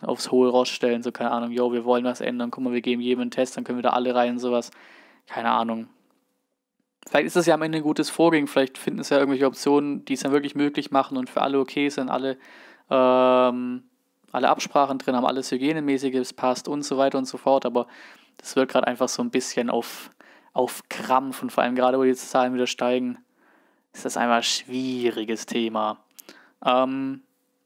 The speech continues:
hier Datenaffäre beim V F B, der Auftakt der Aufklärungsarbeit verläuft holprig, auch nochmal ein Artikel von der, äh, Weiblinger Zeitung. Da kommt,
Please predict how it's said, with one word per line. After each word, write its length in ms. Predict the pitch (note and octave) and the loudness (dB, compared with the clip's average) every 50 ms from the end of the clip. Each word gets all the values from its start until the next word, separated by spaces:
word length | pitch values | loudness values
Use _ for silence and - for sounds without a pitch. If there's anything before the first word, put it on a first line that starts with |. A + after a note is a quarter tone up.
| _ _ _ _ _ _ _ | _ _ _ _ _ _ _
hier 160 | - D3 D3 | 0 2 4
Datenaffäre 520 | - C#3 C#3 - C#3+ C#3 - C#3+ C3+ B2 | 4 4 2 2 0 0 2 0 0 2
beim 160 | B2+ B2+ B2+ B2+ | 2 0 0 0
V 260 | - - B2 B2+ - | 2 4 4 4 4
F 160 | A#2 - - | 2 -2 -6
B, 360 | - - - F#3+ G3+ G3+ G3 | -2 2 4 6 6 4 4
der 200 | F#3+ - - - | 2 2 2 2
Auftakt 380 | - C#3 - - - - - - | 0 0 -2 -2 -4 -2 0 2
der 80 | - | 2
Aufklärungsarbeit 840 | - C3 - - - - C#3 B2+ B2 B2+ - - A#2+ A2+ A#2+ A#2+ A#2 - | 2 2 2 0 -4 0 0 0 0 0 0 -2 0 0 0 -2 -2 -4
verläuft 500 | - - A#2+ A#2 A#2 A#2 - - - - _ _ _ _ - _ _ _ _ _ - | -6 -4 -2 0 0 0 -2 -4 -12 -20 _ _ _ _ -20 _ _ _ _ _ 2
holprig, 520 | D3+ D#3 D#3+ D#3 - - D#3+ D#3 - - | 4 4 4 2 0 -2 -2 -2 -2 0
auch 140 | - C#3+ C3+ | 0 2 2
nochmal 220 | C3+ C3+ C3+ C3+ | 2 4 4 4
ein 80 | C3 C3 | 4 4
Artikel 640 | B2+ B2+ - - C3 - C3+ C3 C3 C3 - - - - | 2 0 0 -4 -4 0 2 2 2 2 -2 -4 -8 -18
von 480 | - - - C3 B2 B2 B2 B2 B2 A#2+ _ - | -8 -2 -2 -2 0 -2 -4 -8 -8 -10 _ -8
der, 420 | - B2 A#2+ A#2+ A#2+ A#2+ A#2+ B2+ - _ _ _ _ _ _ _ _ _ _ _ _ _ - - - - - | -6 -4 -4 -2 -2 -4 -4 -6 -8 _ _ _ _ _ _ _ _ _ _ _ _ _ -20 -20 -20 -12 -6
äh, 560 | C3 A#2+ A#2+ A#2+ A#2 A#2 A#2 A#2 A#2+ A#2 A#2 A#2 - _ _ _ _ - | -2 2 2 2 2 2 0 -2 -4 -6 -8 -10 -14 _ _ _ _ -2
Weiblinger 380 | C3 B2 A#2+ - B2+ B2 A#2+ A#2+ | 0 0 0 0 -2 -4 -4 -4
Zeitung. 560 | - - E3 E3 F3+ F3+ F#3 F3+ F3+ F3+ F3 _ _ _ _ _ _ _ _ _ _ _ _ _ _ _ _ _ _ _ _ _ _ _ - - - - - - _ | -2 0 2 2 2 2 2 0 0 -2 -8 _ _ _ _ _ _ _ _ _ _ _ _ _ _ _ _ _ _ _ _ _ _ _ -20 -20 -20 -20 -20 -20 _
Da 120 | - - | -18 -6
kommt, 300 | - - B2 B2+ B2+ C3+ | 0 2 4 4 4 2